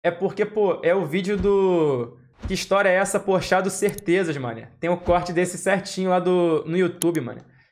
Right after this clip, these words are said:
E, pô, eu queria ver com vocês que o Certezas foi bem pra caralho nessa história aí. E, cara, querendo ou não, um amigo nosso no programa do Porchat, pô. E, pô, é legal, tá ligado? Torço pelo sucesso dele, mano.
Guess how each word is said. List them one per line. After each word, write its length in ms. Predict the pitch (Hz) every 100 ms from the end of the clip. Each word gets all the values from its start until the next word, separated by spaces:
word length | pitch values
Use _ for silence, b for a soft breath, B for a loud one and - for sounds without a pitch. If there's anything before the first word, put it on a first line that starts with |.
| _
E, 80 | 160
pô, 160 | 202 185
eu 60 |
queria 280 | 190 190 214
ver 160 | 180 202
com 80 |
vocês 380 | 190 180 190 190
que 60 | 214
o 40 |
Certezas 400 | 190 160 185 196
foi 160 | - 175
bem 160 | 170
pra 140 | 190 214
caralho 320 | 196 175 170
nessa 180 | 165 170
história 300 | - 165 160
aí. 340 | 151 180 180 B B B
E, 60 |
cara, 220 | - 214 175
querendo 240 | 190 208
ou 40 |
não, 180 | 185 208
um 60 | 202
amigo 360 | 202 202 196
nosso 420 | 202 185 208 - 240
no 100 | 226
programa 260 | 202 226
do 80 | 208
Porchat, 520 | 254 254 240 170 -
pô. 120 | 120 - b b b -
E, 160 | 156
pô, 220 | 165 196 156
é 40 |
legal, 360 | 208 220 196 185
tá 80 |
ligado? 240 | 143 135 135
Torço 240 | 180 -
pelo 120 | 208
sucesso 340 | 196 - 202 196
dele, 220 | 190 170
mano. 200 | 120